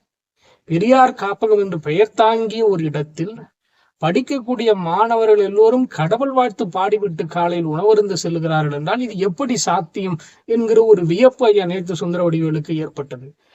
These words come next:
பெரியாரிடம் கேட்கிறார், "இது எப்படிங்க ஐயா சாத்தியம்? உங்களுக்கு எப்படி இது சரிப்பட்டு வருது?" என்று கேட்கும்போது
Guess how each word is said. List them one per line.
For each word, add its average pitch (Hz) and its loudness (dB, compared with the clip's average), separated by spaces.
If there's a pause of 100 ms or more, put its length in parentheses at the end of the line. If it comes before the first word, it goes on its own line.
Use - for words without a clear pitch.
(220)
பெரியாரிடம் 196 0
கேட்கிறார், 151 -8
"இது 170 -4
எப்படிங்க 269 -2
ஐயா 196 -2
சாத்தியம்? 160 -6
உங்களுக்கு 170 -4
எப்படி 262 2
இது 196 -6
சரிப்பட்டு 196 0
வருது?" 160 -2
என்று 151 -2
கேட்கும்போது 165 -4